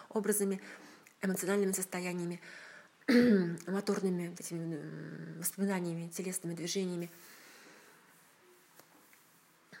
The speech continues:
С-, вос-, воссоздать нарратив, м, вот так вот с порога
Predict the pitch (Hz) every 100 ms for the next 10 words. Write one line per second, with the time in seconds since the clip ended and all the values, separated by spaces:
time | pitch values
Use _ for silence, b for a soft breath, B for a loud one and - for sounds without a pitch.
0 | - - - 175 - - 180 - 208 214
1 | 208 196 202 - 247 233 - - _ -
2 | - _ _ - - - 170 175 160 180
3 | 180 185 - - 190 220 220 175 151